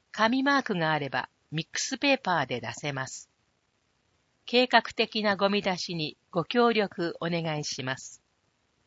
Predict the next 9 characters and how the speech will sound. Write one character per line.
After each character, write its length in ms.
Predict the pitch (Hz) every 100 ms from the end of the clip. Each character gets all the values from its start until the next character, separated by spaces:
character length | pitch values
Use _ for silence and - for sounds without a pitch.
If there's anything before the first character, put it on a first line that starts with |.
| _ _ _ _ _
一 280 | 208 - -
ペ 240 | 294 277
ー 40 | 220
ジ 240 | 151 143 -
中 260 | 247 262
央 180 | 262 247
付 200 | 240 -
近 280 | - 185 151
に 240 | 135 -